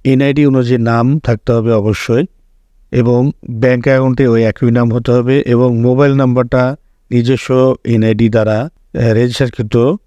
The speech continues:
বা ভেরিফাইড হতে হবে। এগুলো অবশ্যই আপনারা নিশ্চিত হয়ে কাজগুলো করতে হবে। আর আরেকটি বিষয় হলো, বিশেষ করে কর্মচারীর ক্ষেত্রে দেখা যায় মোবাইল নাম্বারটা অন্যজনের থাকে, সেক্ষেত্রে অবশ্যই আপনারা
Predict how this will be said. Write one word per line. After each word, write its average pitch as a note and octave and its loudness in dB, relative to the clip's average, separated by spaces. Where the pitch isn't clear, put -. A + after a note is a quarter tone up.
বা A#2 0
ভেরিফাইড A#2+ 0
হতে G#2+ -4
হবে। G#2+ 0
এগুলো B2+ 2
অবশ্যই B2 0
আপনারা B2+ 0
নিশ্চিত A#2+ -2
হয়ে B2 0
কাজগুলো A2+ 0
করতে A#2+ -2
হবে। C#3 0
আর A2+ -2
আরেকটি B2+ -2
বিষয় C3+ -2
হলো, C3 2
বিশেষ B2+ -2
করে C3 0
কর্মচারীর B2+ 0
ক্ষেত্রে A#2+ -2
দেখা A2+ -2
যায় G#2+ -2
মোবাইল B2 2
নাম্বারটা A#2 0
অন্যজনের A2 2
থাকে, G#2+ -2
সেক্ষেত্রে B2 -2
অবশ্যই A#2 0
আপনারা A2+ 0